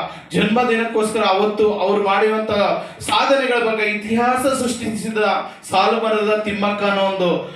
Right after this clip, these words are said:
ಹಾಡನ್ನ ಹಾಡಿ ಇತಿಹಾಸವನ್ನ ಸೃಷ್ಟಿ ಮಾಡಿದ್ದಾರೆ ಅನ್ನೋ ಲೆಕ್ಕದಲ್ಲಿ ಈ ಪ್ರಪಂಚಕ್ಕೆ, ಈ ದೇಶಕ್ಕೆ, ಈ ರಾಜ್ಯಕ್ಕೆ, ಜನತೆಗೆ ಮುಟ್ಲಿ, ಅವರು ಬದಲಾಗ್ಲಿ, ಈ ಸಮಾಜಕ್ಕೆ ಈ ಸಾಲುಮರದ ತಿಮ್ಮಕ್ಕನವರ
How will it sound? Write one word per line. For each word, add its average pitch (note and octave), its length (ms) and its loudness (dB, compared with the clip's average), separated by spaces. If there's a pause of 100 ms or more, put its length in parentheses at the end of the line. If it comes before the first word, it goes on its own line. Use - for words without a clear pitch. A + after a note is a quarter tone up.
(160)
ಹಾಡನ್ನ A3 360 2
ಹಾಡಿ F#3 320 2
ಇತಿಹಾಸವನ್ನ G#3 880 0
ಸೃಷ್ಟಿ G#3 300 -4
ಮಾಡಿದ್ದಾರೆ F#3 500 2
ಅನ್ನೋ F3 220 2
ಲೆಕ್ಕದಲ್ಲಿ F3 480 0
ಈ F3+ 400 -2
ಪ್ರಪಂಚಕ್ಕೆ, F#3+ 580 0
ಈ F3+ 140 -2
ದೇಶಕ್ಕೆ, G3+ 380 -2
ಈ F3+ 140 0
ರಾಜ್ಯಕ್ಕೆ, G3 640 0
ಜನತೆಗೆ G3 460 0
ಮುಟ್ಲಿ, G#3 840 -2
ಅವರು B3 280 4
ಬದಲಾಗ್ಲಿ, A3 600 0
ಈ F3+ 200 -4
ಸಮಾಜಕ್ಕೆ F#3 920 -4
ಈ F#3 380 0
ಸಾಲುಮರದ G3 440 0
ತಿಮ್ಮಕ್ಕನವರ F#3 560 0